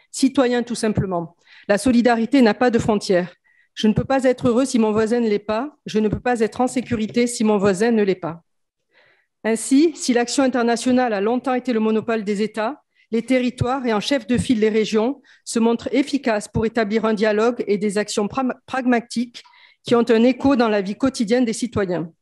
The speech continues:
La région Occitanie a fait et fait sa part dans cette action internationale collective,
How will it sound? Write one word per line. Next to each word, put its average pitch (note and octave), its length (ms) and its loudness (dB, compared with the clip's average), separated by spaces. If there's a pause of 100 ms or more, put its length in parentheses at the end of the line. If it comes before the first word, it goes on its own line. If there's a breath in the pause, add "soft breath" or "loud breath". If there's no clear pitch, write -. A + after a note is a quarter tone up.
(1040 loud breath)
La G#3 120 -2
région B3+ 320 2
Occitanie C4 640 2
a A3 140 -2
fait A#3 500 -4
et A3 120 0
fait G3+ 200 -2
sa A#3+ 180 0
part B3 280 -4
dans G3+ 140 -2
cette G#3+ 200 -4
action A3+ 240 0
internationale A3+ 720 0
collective, G#3 560 -6